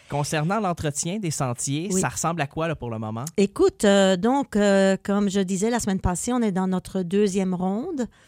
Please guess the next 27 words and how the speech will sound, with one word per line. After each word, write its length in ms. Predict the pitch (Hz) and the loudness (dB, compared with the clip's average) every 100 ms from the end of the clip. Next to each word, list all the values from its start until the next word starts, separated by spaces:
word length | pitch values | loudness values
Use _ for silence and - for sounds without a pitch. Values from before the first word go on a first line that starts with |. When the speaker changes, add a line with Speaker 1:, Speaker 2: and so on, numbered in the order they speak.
| _ _ | _ _
Speaker 2:
Alors, 260 | 175 190 185 | -2 0 2
Speaker 1:
Mhm. 80 | |
Speaker 2:
on 20 | 185 | 0
a 60 | |
terminé 480 | 180 196 202 208 208 | 0 0 2 2 2
complètement 600 | 202 233 247 220 - 202 | 0 -2 0 0 0 0
Grand 220 | 196 196 190 | 2 2 2
Remous. 280 | 196 196 302 | 2 0 0
On 100 | 240 | 0
a 40 | 202 | 0
eu 80 | |
quelques 280 | 185 202 220 | 0 -2 -2
petites 220 | 208 208 | -4 -8
retouches 400 | - 202 - 208 | -4 -4 -4 -4
à 60 | 196 | -4
faire, 320 | - 208 254 | -2 -4 -4
quelques 340 | - 190 196 196 | -6 -2 0 0
arbres 160 | 202 | 0
qui 80 | - | -4
étaient 160 | 185 190 | -4 -4
tombés. 500 | - 190 180 214 247 | -2 0 2 0 0
Donc, 200 | 190 180 | -4 -2
on 80 | 190 | -2
est 100 | 190 | -4
retourné 540 | - 202 196 202 247 | -4 -2 0 0 -2
cette 240 | - 185 | -6 -10
semaine. 460 | - 180 180 214 294 | -4 -2 -2 -4 -8